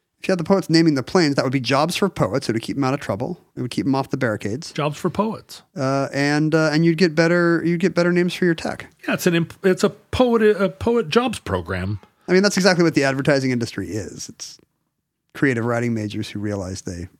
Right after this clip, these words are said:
Speaker 1: actually needed to
Speaker 2: Yeah.
Speaker 1: pay the bills and
Speaker 2: But
Speaker 1: support their liquor habit.
Speaker 2: But <laughs> they're just writing, like, catalog descriptions, right? Like,
Speaker 1: Yeah.
Speaker 2: "This shoe is handcrafted by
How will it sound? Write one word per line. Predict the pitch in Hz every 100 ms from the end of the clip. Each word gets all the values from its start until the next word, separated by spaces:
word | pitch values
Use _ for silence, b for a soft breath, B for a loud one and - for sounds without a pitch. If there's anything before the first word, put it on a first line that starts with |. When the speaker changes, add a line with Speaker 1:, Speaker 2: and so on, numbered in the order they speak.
| _ _ _ _ _ _ -
Speaker 1:
actually | 107 - 104
needed | 101 110 104 101
to | - 92 98 _ _
Speaker 2:
Yeah. | 104 90 _ -
Speaker 1:
pay | 123
the | 107
bills | 101 110 104
and | 95 92 -
Speaker 2:
But | 175
Speaker 1:
support | 151 - 120
their | 113
liquor | 113 - 113
habit. | 107 110
Speaker 2:
But | 143 175 147
<laughs> | -
they're | 208
just | 190 - 180 -
writing, | 170 170 156 139
like, | 127 120
catalog | - 202 214 113 92
descriptions, | 90 90 - 90 - 82 95
right? | 175 185
Like, | 123 107 B B B
Speaker 1:
Yeah. | 104 90 90
Speaker 2:
"This | 208 -
shoe | - - 185 160 113 92
is | 85
handcrafted | - 139 190 185 175 - 180 147 - 85
by | 90 92 90 92